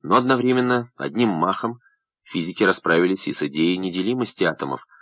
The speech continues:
добровольно поставив крест на старых, довольно удобных представлениях. Из пушек по воробьям.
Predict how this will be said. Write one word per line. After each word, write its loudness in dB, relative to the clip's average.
добровольно 2
поставив 0
крест -2
на -2
старых, 0
довольно 0
удобных -4
представлениях. -8
Из -2
пушек -2
по 4
воробьям. -2